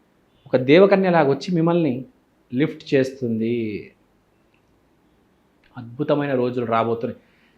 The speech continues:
చాలామంది టైంపాస్ చేస్తూ ఉంటారు, టీవీ చూస్తూ ఉంటారు, కంప్యూటర్ మీద ఉంటారు, ఫోన్ మీద ఉంటారు, కెమెరా మీద ఉంటారు.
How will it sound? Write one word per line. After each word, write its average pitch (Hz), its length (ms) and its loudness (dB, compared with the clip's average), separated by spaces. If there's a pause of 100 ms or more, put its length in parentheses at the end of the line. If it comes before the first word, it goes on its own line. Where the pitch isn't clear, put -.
(180)
చాలామంది 214 340 6
టైంపాస్ 185 440 4
చేస్తూ 190 220 2
ఉంటారు, 165 220 0
టీవీ 165 300 0
చూస్తూ 156 340 -4
ఉంటారు, 135 520 2
కంప్యూటర్ 135 340 0
మీద 139 180 -2
ఉంటారు, 127 520 0
ఫోన్ 135 220 0
మీద 131 140 2
ఉంటారు, 123 520 0
కెమెరా 131 280 6
మీద 127 160 0
ఉంటారు. 123 520 -2